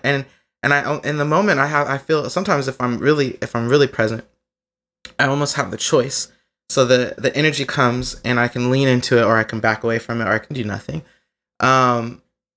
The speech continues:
and then sometimes there's, you know,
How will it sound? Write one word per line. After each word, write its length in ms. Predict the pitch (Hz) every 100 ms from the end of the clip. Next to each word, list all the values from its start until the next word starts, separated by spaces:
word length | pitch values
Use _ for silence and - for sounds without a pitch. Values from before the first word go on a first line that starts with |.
| _ _ _ _ _ - _ _ _ -
and 120 | 131
then 120 | 135 135
sometimes 560 | 190 220 160 127 -
there's, 260 | 127 123 - -
you 120 | 120
know, 160 | 123